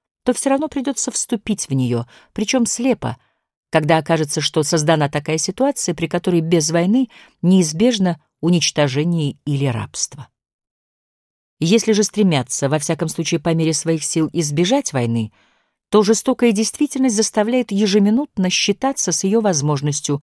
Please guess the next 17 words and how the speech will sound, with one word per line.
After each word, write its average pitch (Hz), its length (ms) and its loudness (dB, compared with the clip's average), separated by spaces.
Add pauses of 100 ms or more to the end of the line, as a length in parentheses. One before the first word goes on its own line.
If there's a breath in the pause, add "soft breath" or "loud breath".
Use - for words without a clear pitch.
и 175 80 0
ясно 196 460 2
понимать 240 540 0 (240 soft breath)
всё - 320 0
время, 175 500 2 (520)
что - 320 0
значит 151 560 -2 (300)
«любой 190 360 4
ценой». 143 540 -6 (1500)
В 135 100 -2
войне, 156 360 2
как 131 220 -6
в - 40 -20
фактическом 127 720 -4
действии 127 500 -2
насилия, 151 560 -2
судьба 120 560 -2